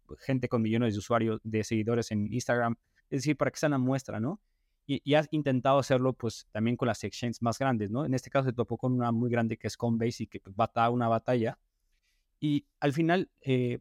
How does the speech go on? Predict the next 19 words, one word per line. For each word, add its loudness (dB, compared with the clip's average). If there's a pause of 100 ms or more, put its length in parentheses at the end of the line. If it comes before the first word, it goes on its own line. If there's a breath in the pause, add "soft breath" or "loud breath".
creo 2
que 2
el, 2
un -2
poco 0
la 6
reflexión 0
que, 0 (180)
que, -6
que -4
estaba 0
en 2
el, -2
en -2
el -4
artículo 0
y -2
que -2
también 0